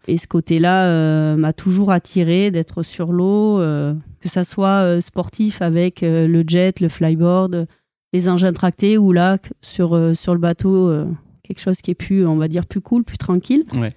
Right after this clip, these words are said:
Speaker 1: Mais voilà, je reste toujours sur ce milieu-là et, et ça permet aussi une grande ouverture d'esprit parce qu'avec, euh, ben, ces métiers-là du milieu de la mer, on peut, ben, convoyer des bateaux, on peut voyager, on peut aller dans différents endroits. Donc, euh, voilà,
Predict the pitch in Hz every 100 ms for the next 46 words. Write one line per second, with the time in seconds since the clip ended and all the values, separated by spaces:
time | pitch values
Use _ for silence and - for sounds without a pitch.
0 | _ _ - 196 190 151 156 180 196 -
1 | 190 190 - 185 - 180 175 170 185 240
2 | 240 180 170 170 - - 185 - 190 -
3 | 180 190 214 190 - - 214 208 175 202
4 | 208 202 196 202 196 190 - 262 190 -
5 | 175 175 175 185 175 170 170 - 190 185
6 | - 196 208 190 175 175 175 170 165 214
7 | 233 196 - 190 180 - 190 190 185 175
8 | 175 196 185 185 185 175 175 175 233 247
9 | 254 269 247 185 170 165 170 175 175 220
10 | 240 254 - - - 180 190 180 190 180
11 | 160 165 170 196 - 208 196 180 180 170
12 | 175 190 202 190 160 170 175 160 160 151
13 | 156 131 127 147 -